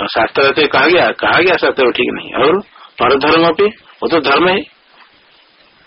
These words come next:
ध-, धर्मत्वात् अनुष्ठेय, धर्म है, उसमें करने की आपत्ति है? हम भी मनुष्य, धर्मत्वात् अनुष्ठेय, स्वधर्म,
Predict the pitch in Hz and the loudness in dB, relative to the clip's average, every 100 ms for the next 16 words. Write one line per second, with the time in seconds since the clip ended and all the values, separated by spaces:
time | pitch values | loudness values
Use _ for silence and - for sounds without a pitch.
0 | - - _ - - - - - 127 160 | -20 -20 _ -20 -12 -12 -6 -2 0 0
1 | 175 170 151 139 131 143 151 110 - _ | 0 0 2 0 0 0 0 -2 -12 _
2 | - - _ - 95 - 117 160 214 233 | -20 -20 _ -18 -8 -4 0 2 2 0
3 | - 160 170 160 165 165 165 175 185 180 | -2 -2 0 2 2 2 0 -2 -2 -4
4 | 208 - _ _ _ - 104 110 156 160 | -6 -8 _ _ _ -8 -4 -2 0 0
5 | 160 160 160 _ _ _ - - - - | 0 -2 -4 _ _ _ -20 -20 -20 -18
6 | 104 113 117 131 - 156 165 151 131 - | -4 -2 0 0 0 0 2 0 0 0
7 | 117 113 - - - _ _ _ _ _ | 0 0 -4 -10 -20 _ _ _ _ _
8 | - - 120 135 135 143 | -20 -4 -2 2 2 2